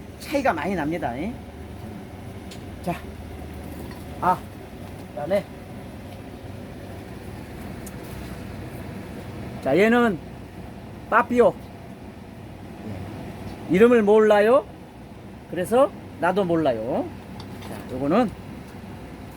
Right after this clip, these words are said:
그다음에 자, 얘는 장판 두란. 예. 장판 두란. 파기가, 예, 오래 가는 겁니다.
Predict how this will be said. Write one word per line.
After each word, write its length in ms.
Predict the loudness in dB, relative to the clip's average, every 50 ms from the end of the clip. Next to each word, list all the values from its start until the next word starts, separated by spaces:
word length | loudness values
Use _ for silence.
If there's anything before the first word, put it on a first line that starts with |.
| -10 -6
그다음에 180 | -4 -4 -4 -4 -6 -8 -10 -10 -10 -12 -12 -12 -12 -12 -8 -2
자, 140 | 2 6 8
얘는 340 | 8 10 10 10 8 8 4 -6 -14 -14 -14 -14 -14 -14 -12 -8
장판 440 | -2 -2 -2 0 4 4 6 6 6
두란. 260 | 6 6 4 4 4 -2 -8 -12 -12 -14 -14 -14 -14 -14 -12
예. 1200 | -10 -10 -10 -10 -12 -12 -12 -14 -14 -14 -14 -14 -14 -14 -14 -12 -12 -12 -10 -10 -10 -10 -10 -10 -8 -8
장판 300 | -8 -8 -6 -6 -8 -6
두란. 400 | -6 -6 -6 -4 -2 -2 -4 -4 -6 -10 -8 -6
파기가, 480 | -4 -2 -2 6 8 10 10 10 8 4 -4 -16 -16 -16 -16 -16 -16 -16 -14 -16 -16 -14 -14 -14 -12
예, 520 | -12 -12 -12 -12 -12 -14 -14 -12 -12 -6 4
오래 140 | 6 6
가는 200 | 6 6 4 4
겁니다. 280 | 2 0 -2 -2 -4